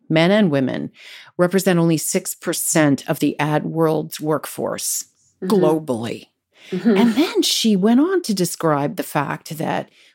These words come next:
Speaker 1: putting that in perspective, in the finance industry,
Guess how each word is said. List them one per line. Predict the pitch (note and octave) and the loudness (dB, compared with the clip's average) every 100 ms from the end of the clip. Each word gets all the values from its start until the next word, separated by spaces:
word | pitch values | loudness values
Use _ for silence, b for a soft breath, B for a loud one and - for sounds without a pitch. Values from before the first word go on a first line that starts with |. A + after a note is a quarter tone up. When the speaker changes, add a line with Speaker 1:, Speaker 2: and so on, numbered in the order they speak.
| - | -4
Speaker 1:
putting | C4+ D4 | 2 4
that | C4 A#3 | 4 4
in | G#3 | 2
perspective, | E3+ - D#3 C3 C3+ A#2 A2 C3 - _ _ _ _ _ _ _ _ _ _ _ | -2 -4 -4 -2 -2 -2 -4 -8 -20 _ _ _ _ _ _ _ _ _ _ _
in | F3 | 0
the | E3 | 2
finance | C#3 - F3+ G#3 G#3 G#3+ - | 0 0 2 4 4 2 2
industry, | A3 G#3+ - - A3+ A#3+ C#4+ | 2 2 -2 0 2 4 2